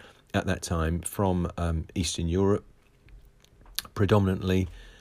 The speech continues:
um, and suggested, well, there's a, there's a Daily Express cartoon, actually, from nineteen oh one, uh, with John Bull, um,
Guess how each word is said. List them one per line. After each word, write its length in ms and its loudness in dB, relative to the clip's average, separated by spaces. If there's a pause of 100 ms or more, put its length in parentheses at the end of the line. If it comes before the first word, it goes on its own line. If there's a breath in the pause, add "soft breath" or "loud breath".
(220 soft breath)
um, 580 6 (100)
and 800 2
suggested, 540 0
well, 100 6
there's 140 4
a, 100 6
there's 200 -6
a 60 4
Daily 480 4
Express 440 0
cartoon, 500 0
actually, 320 -6
from 260 -4
nineteen 360 0
oh 120 0
one, 340 0 (580 loud breath)
uh, 380 2
with 200 -2
John 420 2
Bull, 440 2 (580 loud breath)
um, 520 2